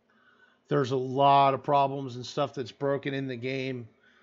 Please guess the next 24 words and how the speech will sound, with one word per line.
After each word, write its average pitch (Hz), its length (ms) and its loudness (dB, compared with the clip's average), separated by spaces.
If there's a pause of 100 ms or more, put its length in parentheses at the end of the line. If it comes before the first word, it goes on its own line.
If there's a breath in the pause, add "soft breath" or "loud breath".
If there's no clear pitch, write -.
(180 soft breath)
uh, 117 220 -4
that 120 160 -4
needs 120 260 -10
fixed. - 420 -2
There's 120 200 -8
stuff - 400 -2
that 135 180 -2
needs 139 300 -8
to 143 100 -10
be 131 240 -6
pr-, 143 220 -10
better 143 520 2
presented 143 1000 -6 (680 soft breath)
in 139 180 -4
the 139 80 -4
game, 139 480 -2
and 127 240 -4
in 123 140 -6
general, 135 400 -2
the 123 120 -8
game 131 420 -4
needs 123 400 -8
more 127 340 -6
content. 120 640 -10